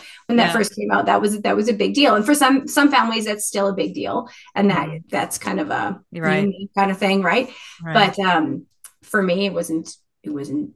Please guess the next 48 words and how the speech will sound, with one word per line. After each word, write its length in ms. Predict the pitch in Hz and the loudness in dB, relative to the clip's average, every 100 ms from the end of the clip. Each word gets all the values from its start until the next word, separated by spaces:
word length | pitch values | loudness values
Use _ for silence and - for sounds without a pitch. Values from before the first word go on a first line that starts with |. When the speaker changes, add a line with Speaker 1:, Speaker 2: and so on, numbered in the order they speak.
| _ | _
Speaker 1:
it 160 | 180 - | -16 -14
didn't 220 | - 147 | -10 -8
make 220 | - - | -8 -8
me 200 | 185 185 | -4 -2
want 320 | 190 196 208 - | -2 -2 -4 -6
to 60 | |
do 120 | 220 | -6
magic. 440 | 240 277 190 160 - | -2 -2 -4 -8 -8
<laughs> 60 | - - - - 180 | -8 -8 -16 -8 0
Speaker 2:
Right, 140 | - - | 4 4
Speaker 1:
It 200 | - 302 - | 2 0 2
Speaker 2:
right. 260 | 294 170 - | 0 2 2
Speaker 1:
didn't 220 | 240 269 | 2 4
make 220 | 262 269 | 2 6
me 100 | 302 | 6
believe 320 | 294 330 381 | 6 6 6
in 80 | 302 | 6
it. 120 | 220 | 4
I 100 | 196 | 4
knew 180 | 208 247 | 4 6
it 60 | 294 | 6
was 160 | 302 | 4
fantasy 540 | 294 359 302 262 214 165 | 2 2 2 0 -4 -6
and 80 | 180 | -8
it 40 | |
was 140 | 226 | -4
imaginary. 640 | 285 349 311 247 202 175 202 - - - 190 | 2 4 2 2 0 -2 -6 -10 -18 -16 -6
Speaker 2:
Yes. 340 | 180 165 160 | 0 0 -2
Speaker 1:
Uh, 40 | 208 - _ _ - | -8 -14 _ _ -4
Speaker 2:
Sort 260 | - 359 | 2 4
of 60 | 427 | 4
Speaker 1:
So 80 | 330 | 4
Speaker 2:
like 260 | 196 202 | 2 -2
The 100 | 196 | -2
Wizard 240 | 185 190 190 | -2 -2 -4
of 80 | 208 | -2
Oz. 500 | 320 285 160 - - - | -2 -4 -8 -14 -12 -4
Uh, 60 | |
we 140 | 196 208 | -2 0
grew 160 | 240 | 0
up 100 | 196 | 0
with 100 | 185 | -2
The 60 | 180 | -4
Wizard 320 | 180 202 202 | -4 -4 -4
of 60 | 208 | -4
Oz, 500 | 269 330 170 170 - | -4 -4 -6 -8 0
but 320 | 269 262 | 2 4
Speaker 1:
Hmm. 60 | 202 | 2